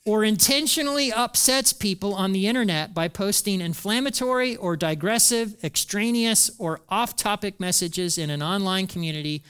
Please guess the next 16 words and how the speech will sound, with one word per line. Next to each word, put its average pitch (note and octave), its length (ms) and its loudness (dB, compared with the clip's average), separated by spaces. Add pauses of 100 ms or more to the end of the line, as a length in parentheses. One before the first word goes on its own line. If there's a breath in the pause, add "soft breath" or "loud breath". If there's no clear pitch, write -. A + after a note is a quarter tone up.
(280 soft breath)
with C#4 380 0
the B3+ 280 2
intent A3+ 680 0 (320)
of G#3 240 -2
provoking A#3+ 680 0
readers F#3+ 600 0
into F#3 320 0
displaying G#3 680 0
an F#3 120 -2
emotional G#3+ 560 0
response F3+ 720 -2 (540 loud breath)
either G3 340 2
for C4 380 0
the A#3+ 140 -2
troll's A3+ 460 0
amusement A#3 600 2